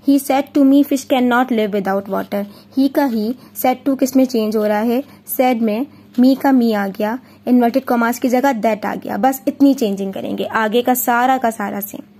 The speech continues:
वैसे तो can could में चेंज होता है, लेकिन यूनिवर्सल ट्रुथ में हम कोई चेंजिंग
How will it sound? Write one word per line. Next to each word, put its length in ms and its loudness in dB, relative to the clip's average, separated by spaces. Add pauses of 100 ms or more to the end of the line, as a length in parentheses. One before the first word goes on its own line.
(420)
वैसे 240 0
तो 100 2
can 280 2
could 200 2
में 140 4
चेंज 300 -2
होता 180 -8
है, 180 -10 (240)
लेकिन 280 -2 (340)
यूनिवर्सल 800 0
ट्रुथ 300 -6
में 80 0
हम 180 0
कोई 280 0
चेंजिंग 500 -4